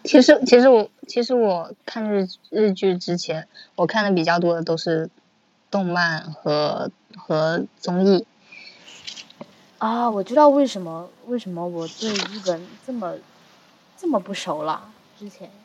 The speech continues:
Speaker 2: 是因为，就是，身边那个时候啊，接触日本的东西，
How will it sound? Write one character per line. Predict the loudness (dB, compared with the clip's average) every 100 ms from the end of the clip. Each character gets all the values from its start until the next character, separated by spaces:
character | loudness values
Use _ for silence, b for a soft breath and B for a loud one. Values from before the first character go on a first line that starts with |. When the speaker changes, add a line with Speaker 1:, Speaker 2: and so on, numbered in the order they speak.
| _ _
Speaker 2:
是 | -10
因 | -6 0
为， | 0 0 -6 _ _ _ _ _ _ _ -20
就 | -18
是， | -10 -10 -10 _ _ _ _ B B B
身 | -4 0 2
边 | 4 4 2
那 | 0
个 | -2
时 | -4
候 | -6
啊， | -4 -6
接 | -4 -4 -4
触 | -4
日 | -6 -6
本 | -8 -10 -12
的 | -14 -14 -14 -18 -20 -20 _
东 | -14 -10
西， | -12 -10 -12 -12